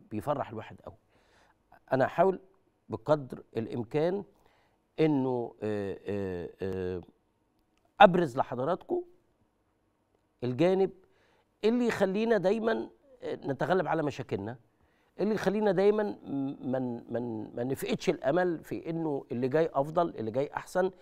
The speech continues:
إنه إحنا ما نحطش دماغنا وما نحطش برضه زي ما، زي ما قال سيادة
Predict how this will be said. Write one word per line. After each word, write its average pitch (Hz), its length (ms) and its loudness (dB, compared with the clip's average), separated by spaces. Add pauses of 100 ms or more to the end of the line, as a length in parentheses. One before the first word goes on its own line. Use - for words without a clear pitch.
(540)
إنه 220 320 8
إحنا 196 180 0
ما 185 140 2
نحطش 196 400 2
دماغنا 175 580 2
وما 135 220 -2
نحطش 156 320 -6
برضه 147 240 2
زي 160 160 0
ما، 160 160 2
زي 143 140 0
ما 147 100 0
قال 147 100 -4
سيادة 147 180 -4